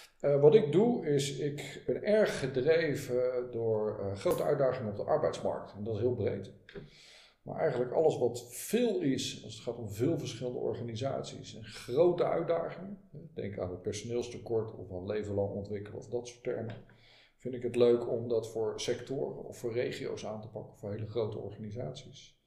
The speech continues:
Met name gedreven ook op twee vraagstukken, dat is, eh, jongeren en werk.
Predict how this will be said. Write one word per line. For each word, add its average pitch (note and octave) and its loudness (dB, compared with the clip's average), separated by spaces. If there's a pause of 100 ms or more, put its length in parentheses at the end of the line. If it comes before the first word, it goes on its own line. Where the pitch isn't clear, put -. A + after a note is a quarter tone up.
(540)
Met G#2+ -8
name D#3 6
gedreven A#2+ 2
ook G#2 -2
op A2 -2
twee C3 -2
vraagstukken, A2+ -4
dat A2 -8
is, G#2+ -12
eh, G2+ -8
jongeren D#3 -4
en B2+ -8
werk. - -10